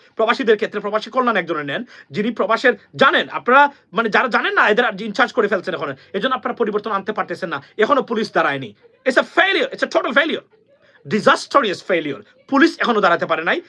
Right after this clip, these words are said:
ফাংশনাল হয় নাই। সাড়ে তিন মাসের উপরে চলে গেছে। It is a failure right now, I can say। It is absolutely a failure। So এটাকে পুলিশ য-, যদি ফাংশনাল হয়ে যায়, বাংলাদেশের প্রবলেম সলভ হয়ে যাবে। এবং এই যে দুই দিন পরে পরে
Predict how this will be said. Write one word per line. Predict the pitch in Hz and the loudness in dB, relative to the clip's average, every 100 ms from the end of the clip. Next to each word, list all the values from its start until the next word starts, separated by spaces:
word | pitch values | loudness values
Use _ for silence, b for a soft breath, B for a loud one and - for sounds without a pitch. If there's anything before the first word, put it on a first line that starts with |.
| b - | b -4
ফাংশনাল | 220 202 214 214 | -2 -2 -2 0
হয় | 180 147 | 0 -2
নাই। | 113 - b | -4 -14 b
সাড়ে | - 247 | 0 2
তিন | 254 226 | 0 -2
মাসের | 214 240 | 2 2
উপরে | 190 185 | 2 0
চলে | 170 147 | -2 -2
গেছে। | 143 123 B B 247 | -4 -6 B B -2
It | 233 | 0
is | - | 0
a | |
failure | 196 147 135 131 | 0 0 0 -4
right | 131 | -6
now, | 127 120 | -8 -8
I | |
can | 123 131 | -8 -8
say। | 117 92 _ _ - 202 | -10 -12 _ _ -4 -2
It | |
is | 208 - | 0 0
absolutely | - - 202 151 143 | 0 2 0 0 -2
a | 135 | -4
failure। | 135 123 90 - - - | -6 -6 -10 -16 -6 0
So | 208 | 2
এটাকে | 214 208 - 247 202 b b - | 2 2 2 0 -2 b b 0
পুলিশ | 294 349 | 4 4
য-, | - 202 165 143 | 4 -12 -14 -2
যদি | 139 240 311 - _ _ _ | 2 4 4 0 _ _ _
ফাংশনাল | 254 220 285 269 | 2 4 4 6
হয়ে | 247 220 | 6 6
যায়, | 180 110 - _ _ - | 4 -2 -12 _ _ -2
বাংলাদেশের | 196 185 185 208 | 0 2 -2 -4
প্রবলেম | 208 175 151 131 | -4 -4 -6 -6
সলভ | 170 143 | -6 -2
হয়ে | 139 | -4
যাবে। | 123 104 B B | -4 -12 B B
এবং | 160 196 214 | -6 0 2
এই | 240 | 4
যে | 220 | 4
দুই | 202 202 | 2 0
দিন | 240 | -2
পরে | 240 214 | 0 2
পরে | 214 170 | 2 0